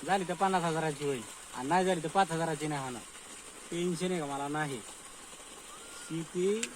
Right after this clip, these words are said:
परवडती, त्याच्याबरोबर पाच शेळ्या पाळा, पाच गाया पाळा.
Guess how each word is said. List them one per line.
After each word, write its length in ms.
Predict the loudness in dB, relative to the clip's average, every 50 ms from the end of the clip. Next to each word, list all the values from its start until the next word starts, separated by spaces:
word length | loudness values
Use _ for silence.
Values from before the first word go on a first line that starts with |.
| -12 -16 -16 -16 -12 -6 -4
परवडती, 720 | -2 0 2 2 2 2 2 0 0 0 0 0 0 0
त्याच्याबरोबर 460 | 0 0 -2 0 0 -2 0 -2 -2 -2 -2 -2
पाच 260 | -2 -2 -2 -2 -2
शेळ्या 240 | -2 -2 0 -2 -2
पाळा, 340 | -2 0 0 0 0 -2 -4 -6 -10 -14 -16 -16 -16 -16 -16 -14 -12 -8
पाच 140 | -8 -8 -6 -4 -2
गाया 260 | 2 2 4 4 2
पाळा. 340 | 2 2 2 4 4 4